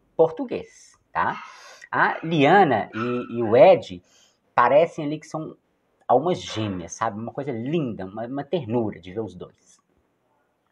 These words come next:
E na, na, na playlist, aliás, antes da gente falar da playlist, né, é um, é um canal que te traz muita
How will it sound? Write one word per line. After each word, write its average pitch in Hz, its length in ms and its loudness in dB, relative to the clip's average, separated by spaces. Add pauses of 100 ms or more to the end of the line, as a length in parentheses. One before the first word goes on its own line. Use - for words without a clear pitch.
(640)
E 233 240 -2
na, 160 300 2
na, 123 640 0 (1800)
na 131 120 2
playlist, 175 580 0
aliás, 156 240 8
antes 214 140 0
da 190 80 6
gente 175 160 -2
falar 131 180 6
da 120 80 4
playlist, 123 600 -4
né, 170 260 -2 (380)
é 135 80 0
um, 185 120 -2
é 147 120 2
um 175 100 -6
canal 131 520 -2
que - 100 -18
te - 160 -20
traz 123 320 -6
muita 156 340 -10